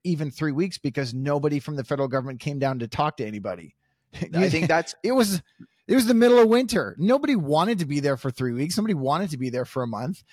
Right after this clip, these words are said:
Speaker 1: but they were refused any type of diplomatic, uh, negotiation, any type of meeting, any time of con-, any type of concession at all. And so it dragged on three weeks. Probably nobody thought it would last. People thought maybe last a week.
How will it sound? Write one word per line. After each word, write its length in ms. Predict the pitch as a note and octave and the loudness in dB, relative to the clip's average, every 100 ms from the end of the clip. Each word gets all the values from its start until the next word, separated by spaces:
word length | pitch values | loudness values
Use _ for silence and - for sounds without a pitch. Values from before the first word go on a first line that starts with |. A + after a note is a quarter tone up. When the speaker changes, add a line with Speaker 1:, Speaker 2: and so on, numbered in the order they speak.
| - - | -20 -2
Speaker 1:
but 200 | D#3+ C#3+ | 0 2
they 120 | F3 | -2
were 160 | E3 D3+ | 0 -2
refused 540 | D#3 - F3 F3 D3 | -2 -2 0 0 0
any 200 | F3+ G#3 | -2 -2
type 200 | G3 F#3 | -2 -2
of 80 | E3+ | -2
diplomatic, 680 | E3 D3+ D3+ C#3 C#3 B2+ _ _ _ _ _ B2+ | -4 -4 -2 -2 -2 -4 _ _ _ _ _ -2
uh, 180 | C3 | -2
negotiation, 760 | C3 C#3 C#3 C3 F3 F#3+ - F3 | -2 -4 -4 -2 0 0 -2 -4
any 180 | G3 G#3+ | -4 -2
type 200 | G3+ F3+ | -2 -4
of 60 | D3+ | -2
meeting, 320 | C#3+ D3 C#3+ | -2 -2 -2
any 180 | G3 A3+ | -2 -2
time 200 | G#3 F3+ | -2 -4
of 60 | - | -2
con-, 220 | D#3 C3 - | -4 -4 -4
any 200 | E3 F#3 | -4 -2
type 180 | F#3 | -2
of 120 | D#3+ C#3 | -4 -4
concession 540 | D#3 - C3+ B2 B2 - | -6 -2 -4 -4 -10 -6
at 220 | D#3+ F3 - | -4 -4 -2
all. 420 | C#3+ D3 G2+ F2 _ _ _ _ _ C3+ | 0 0 0 -6 _ _ _ _ _ -6
And 160 | C3 | -6
so 160 | - D3 | -2 -4
it 100 | D3 | -4
dragged 460 | C3+ D3 D3 D3 - | -2 2 2 -2 -2
on 360 | F3+ D#3 C3+ F3+ | 0 0 -2 -6
three 280 | - D3 | -6 -4
weeks. 480 | C3 B2 D#3 - - _ _ | -2 -4 -6 -10 -12 _ _
Probably 240 | C3 B2 B2 | -6 -4 -6
nobody 280 | B2+ B2 | -6 -8
thought 200 | B2 B2+ | -4 -4
it 40 | A#2+ | -2
would 100 | A#2+ | -2
last. 300 | A#2+ B2+ - | -4 -4 -8
People 180 | C#3 B2 | -8 -6
thought 200 | A#2+ G#2 | -6 -4
maybe 180 | A#2 A#2+ | -6 -4
last 240 | B2+ C3 | -4 -4
a 60 | B2+ | -4
week. 300 | F3+ A3+ | -4 -6